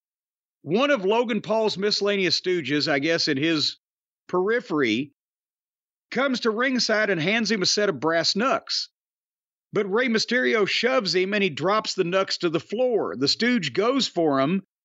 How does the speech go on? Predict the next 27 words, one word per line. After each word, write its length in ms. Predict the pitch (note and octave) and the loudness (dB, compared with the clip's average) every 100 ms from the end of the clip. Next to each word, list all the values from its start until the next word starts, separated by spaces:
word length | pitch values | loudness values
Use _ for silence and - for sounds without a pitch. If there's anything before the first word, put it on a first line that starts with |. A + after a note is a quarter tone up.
| _ _ _ - | _ _ _ -6
but 200 | F#3+ A3 | -4 0
Escobar 600 | G#3+ C4+ - A3 F#3+ F3+ | 0 0 0 0 0 2
appears 540 | D#3+ - E3 E3 G#3+ G3 | 0 0 0 2 0 0
and 120 | D#3 | -2
stops 420 | - G#3+ A3 - | -2 0 0 -2
the 100 | D#3+ | -2
stooge, 600 | - A3 B3 G#3 F#3 D#3+ | -2 0 2 2 0 -2
grabs 420 | C3 F3+ B3+ G#3+ | -2 0 0 -2
the 100 | F3 | -2
knucks, 580 | F3+ E3+ C#3 - - - - _ _ _ _ _ _ - | 0 2 2 0 -4 -6 -10 _ _ _ _ _ _ -6
puts 260 | C4 D4+ D#4+ | -2 0 0
him 200 | D#4+ A#3 | 0 0
down 280 | C#4 D4+ | 2 2
on 180 | D4 C4+ | 2 2
the 180 | A#3+ G#3+ | 0 0
apron 480 | A3+ D4 D4 D#4+ D4+ | 0 -2 -2 -2 0
of 180 | C#4+ A3+ | 0 -2
the 100 | A#3+ | -4
ring 500 | A3+ C4 C#4+ C#4 B3 | -2 0 0 2 0
and 100 | G3+ | 0
chases 640 | - B3 C#4+ B3+ C#4 A3+ | 0 0 0 0 -2 -2
the 120 | F3+ G3+ | -2 -2
stooge 520 | - C4 C4+ B3 G3+ | -2 0 0 0 0
out 160 | A3+ | 0
of 60 | A3 | 0
the 140 | G#3+ | 0
arena. 500 | G#3+ A#3 B3+ G#3+ A#2 | 2 2 2 0 -2